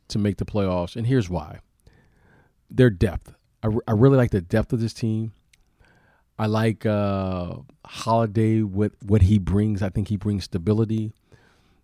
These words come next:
They have J J Redick, who is battle-tested. And then you surround them with young players who've got a, who they have something to prove. I think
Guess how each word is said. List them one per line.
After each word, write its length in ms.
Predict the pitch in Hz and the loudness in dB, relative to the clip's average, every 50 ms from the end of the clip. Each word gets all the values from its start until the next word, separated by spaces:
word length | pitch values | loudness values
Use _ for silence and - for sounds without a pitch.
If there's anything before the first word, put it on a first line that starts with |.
| _ | _
They 120 | - 107 101 | -8 -6 -4
have 220 | 98 101 101 92 | -2 -2 -4 -4
J 200 | 90 - 120 113 107 | -2 0 0 0 2
J 120 | 95 110 | 2 2
Redick, 380 | 107 98 101 104 104 107 101 - | 2 2 2 2 2 2 0 -2
who 240 | - 107 104 101 101 | -2 -2 0 0 -2
is 100 | 95 85 | -2 -4
battle-tested. 920 | 87 87 - 104 107 104 104 98 - - 110 104 95 - - 117 113 110 - _ _ _ _ _ _ _ _ _ _ _ _ - - _ _ _ _ _ _ _ _ _ - | -6 -6 -4 -4 -2 -2 -4 -6 -4 -2 -2 -2 -2 -2 -4 -6 -6 -6 -10 _ _ _ _ _ _ _ _ _ _ _ _ -20 -20 _ _ _ _ _ _ _ _ _ -4
And 140 | 135 135 143 | -2 2 4
then 180 | 175 185 180 | 4 4 4
you 120 | 175 170 160 | 4 2 2
surround 500 | - - 143 123 123 139 143 147 139 127 | 2 2 2 2 4 4 6 6 6 4
them 140 | 131 123 113 | 4 2 2
with 160 | 110 110 98 | 0 0 0
young 360 | 98 98 110 120 131 135 120 | 0 0 2 4 4 4 2
players 560 | - - - 123 120 117 113 113 110 107 - | 0 -2 0 2 2 4 4 2 2 0 -2
who've 200 | - 113 98 95 | -4 -6 -6 -4
got 200 | - 120 113 110 | -2 -2 0 2
a, 160 | 107 101 101 - - - - - - _ _ _ _ _ _ _ _ _ _ _ | 0 0 -2 -4 -6 -12 -20 -20 -20 _ _ _ _ _ _ _ _ _ _ _
who 180 | - - 135 117 | -6 -4 -4 0
they 140 | - 143 135 | 2 4 4
have 180 | 139 156 139 - | 6 4 4 4
something 300 | - 139 123 - 127 107 | 2 0 0 0 0 -2
to 60 | 95 | -2
prove. 360 | - - - 95 85 82 - | -4 -4 -6 -6 -6 -6 -6
I 120 | - 95 | -6 -8
think 420 | 101 - 135 127 117 101 - - | -6 -4 -4 -4 -4 -6 -8 -16